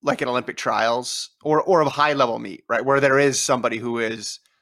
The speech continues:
a star and there's all this jockeying to try to get in position to, to talk to them. And you've probably heard it. Sometimes people get a little chippy when people swing a camera around and almost hit somebody. People start yelling.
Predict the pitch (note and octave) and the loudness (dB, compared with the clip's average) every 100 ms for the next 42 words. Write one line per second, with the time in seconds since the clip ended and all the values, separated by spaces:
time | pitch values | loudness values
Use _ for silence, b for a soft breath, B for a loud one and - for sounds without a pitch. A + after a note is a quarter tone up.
0 | _ _ _ C3+ - C3 G#2 A#2+ C#3+ C3+ | _ _ _ -4 -2 0 2 2 0 -4
1 | _ _ _ _ - C#3 B2+ B2 B2 A#2+ | _ _ _ _ -6 -2 0 2 0 0
2 | - C#3 A#2+ A#2 A#2+ A2+ A#2+ B2+ A2+ G#2+ | -4 0 0 -2 -8 -10 -2 -2 -2 -4
3 | A#2 A2+ G#2+ A2+ A2 G#2 A#2 A2 G#2+ - | -6 -6 -8 -10 -8 -6 -6 -6 -10 -12
4 | - G#2+ G#2 G#2+ - C3+ - A2+ A2+ A#2 | -6 -4 -4 -8 -10 -12 -2 -2 -2 -6
5 | A2 A2+ A2 G2+ - b - C#3+ C3+ A#2+ | -4 -4 -6 -10 -16 b -8 -4 0 0
6 | A2+ A#2 B2+ - C#3+ C3 - B2+ A#2 A2+ | 0 -2 -2 -4 -4 -4 -4 -6 -4 -6
7 | A2 A2 - D3 A2+ A2+ G#2+ B2+ A#2 C3 | -8 -6 -4 -2 -6 -10 -14 -10 -8 -8
8 | B2+ A#2 - C3 A2+ C3 A#2 A2+ A2+ A2 | -8 -6 -4 -4 -4 -4 0 0 0 0
9 | A2+ A2 G#2+ A2 C3 - A2+ A#2 A2+ A2 | -2 -4 -4 -6 -4 -6 -2 -2 -2 -6
10 | C3 B2+ C3+ G2 A#2 A#2 A#2 A#2 | -6 -4 -4 -2 0 0 0 -4